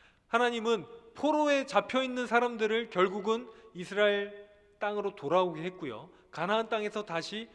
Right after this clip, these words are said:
성전을 건축하고 성벽을 건축하게도 해주셨습니다. 그럼에도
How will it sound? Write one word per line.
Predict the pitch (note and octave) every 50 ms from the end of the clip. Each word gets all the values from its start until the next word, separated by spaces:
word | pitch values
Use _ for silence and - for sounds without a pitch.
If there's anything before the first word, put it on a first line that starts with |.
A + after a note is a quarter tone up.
| - _ _
성전을 | - A3+ A#3 A#3 A3+ A3+ A3 A3 G3+
건축하고 | E3 D#3+ D#3+ - F#3+ F3+ - F3+ E3+ E3 G3 G#3+ A#3 - - - - -
성벽을 | - - A3 G#3 A3 G#3+ G#3 G3
건축하게도 | - - E3 D#3+ - - - F#3+ G#3 G3+ G#3+ G3+ G#3+ G3
해주셨습니다. | G3 B3 A#3+ G#3+ - - G#3 - - G3+ E3 A#2+ G#2+ F2+ - -
그럼에도 | - D#3+ G3 A3+ A3 G#3+ F#3+ D#3 F3+ F#3 D#3+ - - -